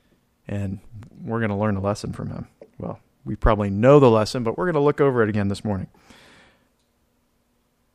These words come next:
You know, some things are difficult and stretching, and it can be easy to put them on the back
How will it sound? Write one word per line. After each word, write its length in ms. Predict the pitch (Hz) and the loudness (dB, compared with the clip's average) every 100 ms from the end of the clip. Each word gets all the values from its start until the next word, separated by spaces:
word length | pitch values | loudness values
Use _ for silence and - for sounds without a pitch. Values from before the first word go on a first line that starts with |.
| _ _ _ | _ _ _
You 60 | 123 | -2
know, 60 | 120 | 0
some 260 | - 147 | 2 2
things 360 | 147 147 147 143 | 2 0 0 0
are 140 | 120 | -2
difficult 640 | 101 120 156 - 156 202 - - - _ _ _ _ _ | 0 4 4 4 0 -2 -10 -20 -20 _ _ _ _ _
and 180 | 98 98 | -6 -6
stretching, 720 | - - 120 120 135 147 147 - _ _ _ | -6 -2 -2 0 -4 -4 -8 -14 _ _ _
and 160 | - 110 | -6 -6
it 80 | 104 | -6
can 140 | 107 | -10
be 140 | 101 - 127 | -10 -10 -8
easy 320 | 131 120 101 | -6 -4 -4
to 320 | - 98 92 - - - _ _ _ _ _ _ _ | -6 -8 -8 -12 -20 -20 _ _ _ _ _ _ _
put 160 | - 123 | -10 -6
them 140 | 117 | -4
on 140 | 107 104 | -4 -4
the 60 | |
back 440 | 95 104 107 104 | -2 0 0 -2